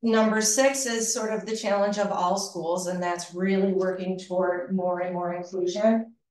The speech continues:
This is a hard thing to do. It takes a lot of staff, it takes a lot of planning, but we're working on getting there, and we think that we can continue to make improvements. And lastly is, um,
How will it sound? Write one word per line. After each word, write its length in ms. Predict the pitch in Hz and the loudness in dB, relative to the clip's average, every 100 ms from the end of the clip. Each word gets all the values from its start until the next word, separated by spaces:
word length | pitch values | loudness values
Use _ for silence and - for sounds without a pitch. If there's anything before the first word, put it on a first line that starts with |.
| _ _ _ | _ _ _
This 140 | 190 | -8
is 120 | 190 - | -8 -2
a 20 | |
hard 240 | 202 208 | 0 0
thing 160 | 208 196 | 0 -2
to 140 | 180 | -2
do. 320 | 190 208 220 | 0 4 4
It 80 | 208 | 2
takes 240 | 196 185 170 | -2 -4 -2
a 40 | |
lot 220 | 175 160 | 0 -2
of 60 | 170 | -2
staff, 440 | - 208 202 196 | -2 2 2 2
it 80 | 190 | -4
takes 240 | 185 180 | -8 -10
a 40 | 180 | -4
lot 200 | 170 - | -4 -4
of 140 | - | -8
planning, 680 | - 190 190 185 190 185 190 _ _ _ | -2 0 2 2 2 0 -4 _ _ _
but 160 | 185 190 | 0 2
we're 160 | 190 | 0
working 340 | 202 208 196 185 | -2 -2 -4 -4
on 140 | 180 | -4
getting 240 | 180 180 | -6 -4
there, 240 | 180 175 170 | -2 -2 -2
and 160 | 170 | -2
we 80 | 165 | -4
think 180 | 165 160 | -4 -4
that 160 | 156 165 | -4 -4
we 80 | |
can 220 | 165 165 - | -4 -4 -4
continue 360 | - 170 - | -6 -4 -2
to 40 | - | -2
make 160 | - | -4
improvements. 800 | 165 165 214 277 294 294 - - _ - _ _ _ _ _ _ | -6 -4 2 4 4 2 -6 -12 _ -20 _ _ _ _ _ _
And 480 | 220 214 214 214 196 | 6 8 8 6 6
lastly 920 | 208 214 220 220 226 220 220 214 - | 6 6 4 2 -2 0 2 0 0
is, 500 | 180 180 175 175 - 165 | 0 0 0 -2 -4 -6
um, 480 | 160 156 151 151 | -6 -6 -8 -12